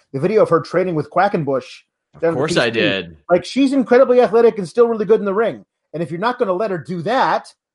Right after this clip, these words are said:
Speaker 1: you're not gonna, like, if the, if you're gonna wind up saying that anytime you're in the ring, Alexa, you have to cower in fear and cheat, as opposed to really be athle-,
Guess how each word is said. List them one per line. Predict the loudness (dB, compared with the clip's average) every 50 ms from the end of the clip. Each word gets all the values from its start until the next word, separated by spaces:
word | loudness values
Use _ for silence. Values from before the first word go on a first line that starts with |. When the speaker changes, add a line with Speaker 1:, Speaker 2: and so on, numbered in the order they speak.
| _ _ _ _ -8
Speaker 1:
you're | -4 -4
not | -4 -2
gonna, | -4 -4 -4 -2
like, | -2 -2 -2 -2
if | -6 -10 -6 -2
the, | -2 -2 -2 -2
if | -8 -6 -4
you're | -4 -2
gonna | -2 -2 -2
wind | 0 0 0 0 0
up | -2 -2
saying | -2 -2 -2 -2 -2 -2 -2
that | -2 -2
anytime | -4 -6 -4 -2 0 0 0 2
you're | 2 2
in | 2
the | 0 0
ring, | -2 -2 -2
Alexa, | -2 -2 -2 -2 -4 -4 -8 -8
you | -6 -4 -4
have | -4 -6 -6
to | -10 -16 _ _ -14 -8
cower | -2 0 2 4 4 4 2 2
in | -2 -4 -6 -8
fear | -10 -8 -4 -2 0 0 0 -2 -4
and | -6 -8 -8
cheat, | -12 -10 -10 -10 -10 -12 _ -20 _ _ _ _ _ _ _ _ -8
as | -8 -6
opposed | -4 0 0 2 2 2 0
to | -2 -2
really | -2 0 0 0
be | 0 0 0
athle-, | 0 0 0 -2 -2